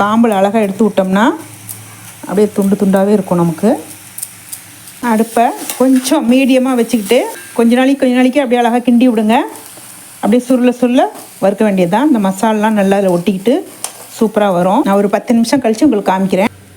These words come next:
கொஞ்சமாக எண்ணெய் போட்டுக்கலாம். வறுவலுக்குனாவே எண்ணெய் நம்ம கொஞ்சம் கூட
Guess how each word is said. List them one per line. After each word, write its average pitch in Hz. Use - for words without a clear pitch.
கொஞ்சமாக 240
எண்ணெய் 220
போட்டுக்கலாம். 180
வறுவலுக்குனாவே 220
எண்ணெய் 202
நம்ம 185
கொஞ்சம் 170
கூட 196